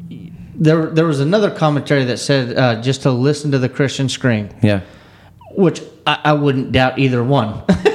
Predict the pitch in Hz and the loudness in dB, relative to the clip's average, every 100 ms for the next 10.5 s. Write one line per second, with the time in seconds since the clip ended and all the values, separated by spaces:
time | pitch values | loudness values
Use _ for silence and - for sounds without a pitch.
0 | - - 311 208 190 202 185 - - 175 | 0 0 2 2 2 2 0 -6 0 0
1 | 185 180 208 208 202 185 185 185 196 196 | 2 2 2 0 0 0 -2 -4 -2 0
2 | 185 160 - - 143 180 190 151 110 104 | 2 0 -2 -2 0 0 0 0 0 -2
3 | - 151 160 95 254 - 160 151 180 196 | 2 2 4 2 2 2 2 0 0 0
4 | 190 - 175 175 156 147 139 - 113 107 | -2 -2 0 0 0 0 0 0 -2 -2
5 | - 120 127 113 98 - 104 95 - 98 | -2 0 0 0 -2 0 -2 -2 -4 0
6 | 92 95 90 92 90 80 76 - - - | 2 0 0 -2 0 -2 -6 -12 -20 -20
7 | - - 104 107 117 104 - 110 101 95 | -12 -2 0 2 0 -2 -2 -2 -2 -6
8 | 92 - _ - - - - - 107 113 | -8 -14 _ -20 -20 -20 -6 0 2 2
9 | 107 104 98 - 98 92 - - - - | 2 -2 -4 -2 0 0 -6 -14 -20 -6
10 | 95 95 92 90 87 | -2 0 -2 -4 -8